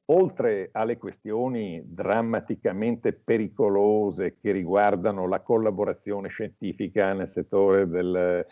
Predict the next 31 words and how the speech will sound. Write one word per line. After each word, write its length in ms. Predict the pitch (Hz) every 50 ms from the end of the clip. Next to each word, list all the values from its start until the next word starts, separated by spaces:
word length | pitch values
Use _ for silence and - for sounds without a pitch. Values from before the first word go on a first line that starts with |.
| - - _ _
cyberspazio 1300 | _ _ - 113 107 117 107 90 104 - - - _ 120 113 113 110 - - _ - 113 110 107 107 -
e 80 | 104 90
dello 180 | 87 98 92
spazio 520 | - - _ 101 104 107 - - - 98 80
tout 140 | - - -
court, 380 | - - 151 123 101 85 -
delle 240 | 101 104 95 92 82
tecnologie 520 | - 90 - 92 90 - - 90 95 98 -
spaziali, 720 | - - 80 - - 113 104 92 78 76 80 101 135 160 - - - - - - _ _ _ _ _ _ -
E 60 | 135
in 120 | 135 127 -
quel 540 | - - 190 190 180 147 123 110 104 104 -
memorandum 800 | 120 123 135 156 175 208 233 185 147 131 - 135 139 160 185 185
c'era 240 | - - 175 156 151
una 160 | 156 151 143
serie 440 | - - - 170 165 156 123 127 127
di 140 | 104 92 -
cose, 420 | - - 78 73 73 82 - 90
una 160 | 101 113 127 117
serie 300 | - - 170 - 175 180
di 100 | 196 190
cose 320 | - 156 151 156 143 175
fra 140 | - - 143
le 140 | 139 123 -
quali 420 | - 147 135 123 107 98 98 104
la 100 | 110 -
più 480 | - - _ 170 175 180 165 139 110 - - - _ _ _
intrusiva 880 | 156 180 175 - 160 143 139 110 117 151 160 170 165 202 202 196 - -
era 340 | - 131 135 123 107 101 -
sicuramente 1400 | - - - - - 214 214 147 175 190 185 165 135 113 98 101 104 - - _ _ _ 151 147 165 170 147
la 320 | 127 127 123 117 - -